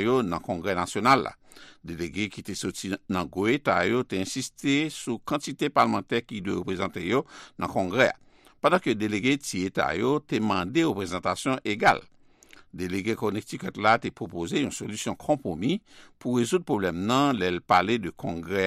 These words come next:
a avèk de chanm. Chanm bas la ap gen reprezantasyon pwoporsyonèl baze sou kantite moun k ap viv nan Eta, epi chanm ot la, donk Sena, ap gen reprezantasyon egal, kèlkeswa dimansyon Eta sa. Diskisyon te gen la dan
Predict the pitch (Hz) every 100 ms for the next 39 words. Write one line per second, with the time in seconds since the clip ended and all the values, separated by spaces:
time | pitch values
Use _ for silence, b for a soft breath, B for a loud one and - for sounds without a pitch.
0 | 107 139 B B - 92 92 65 117 -
1 | 131 - _ _ _ _ - - 98 90
2 | 98 - 110 117 127 123 - 76 - 87
3 | 92 87 85 90 104 95 87 90 - -
4 | 92 - 98 117 127 73 - 76 101 104
5 | - - 110 - - 101 117 92 B B
6 | B - - 90 82 82 80 73 - 107
7 | 120 127 b b b - 269 - - 117
8 | 98 127 143 - - - 80 82 98 117
9 | 120 B B - 92 120 131 123 113 107
10 | 104 - - 101 90 95 101 107 - -
11 | 151 - 135 127 101 90 80 135 117 82
12 | 64 - - - - b b b b b
13 | - 123 143 - 180 147 143 123 120 110
14 | 95